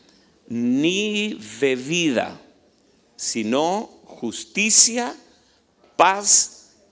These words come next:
y gozo en el Espíritu Santo". Wow. Aquí vamos a trabajar estos principios. El reino de los cielos no es comida ni bebida, eso significa las sombras, ¿no? Todo lo que los judíos usaban,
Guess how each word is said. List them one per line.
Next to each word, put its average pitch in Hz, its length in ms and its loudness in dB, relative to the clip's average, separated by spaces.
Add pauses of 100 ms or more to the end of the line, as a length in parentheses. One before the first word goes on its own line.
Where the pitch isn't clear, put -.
(180)
y 175 140 0
gozo 123 760 -2
en 127 140 -4
el 120 80 -2
Espíritu 113 540 -8
Santo". - 420 -20 (380)
Wow. - 360 -12 (580)
Aquí 117 220 -2
vamos 180 320 0
a 151 60 -4
trabajar 143 500 -2
estos 156 240 -8
principios. 127 800 -4 (720)
El 135 120 -2
reino 180 340 0
de 165 60 2
los 147 160 -2
cielos 175 500 0
no 147 140 -2
es 160 80 -4
comida 156 440 0
ni 151 120 0
bebida, 151 760 -2
eso 127 240 -8
significa 135 800 -4 (340)
las 123 240 -6
sombras, 123 960 -2
¿no? 117 400 -10 (500)
Todo 139 220 -2
lo 135 100 -2
que 131 100 -4
los 117 120 0
judíos 123 440 -2
usaban, 135 680 -2